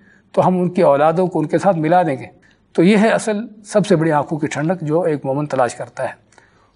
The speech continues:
اور اگر آنکھوں کی یہ ٹھنڈک ہے تو یہ دعا ہے، تو اس دعا کے لیے ان کا عمل اور کردار بھی ہے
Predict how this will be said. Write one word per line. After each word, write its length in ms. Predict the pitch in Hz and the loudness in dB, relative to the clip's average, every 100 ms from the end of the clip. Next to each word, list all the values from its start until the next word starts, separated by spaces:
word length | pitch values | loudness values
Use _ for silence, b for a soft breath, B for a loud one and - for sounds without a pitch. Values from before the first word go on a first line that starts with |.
| - | 0
اور 160 | 160 | 2
اگر 240 | 156 156 156 | 2 0 0
آنکھوں 300 | - 143 165 | 0 0 0
کی 120 | 151 156 | 0 0
یہ 80 | |
ٹھنڈک 380 | 139 202 214 175 | 2 2 2 2
ہے 160 | 151 214 | 0 0
تو 260 | 208 160 | -2 -6
یہ 100 | 151 | -4
دعا 340 | 139 131 175 160 | -2 4 4 4
ہے، 180 | 208 254 - | 0 -4 -12
تو 100 | - | -10
اس 200 | 170 147 | -8 -4
دعا 140 | 143 151 | 0 0
کے 140 | 151 | 0
لیے 180 | 147 160 | 0 0
ان 160 | 170 156 | 0 0
کا 200 | 165 214 - - b b b _ - | 0 0 -2 -20 b b b _ 0
عمل 220 | 170 180 | 2 2
اور 100 | 175 | 0
کردار 400 | 180 156 165 196 | 0 0 2 2
بھی 200 | 180 | 0
ہے 100 | 135 | -6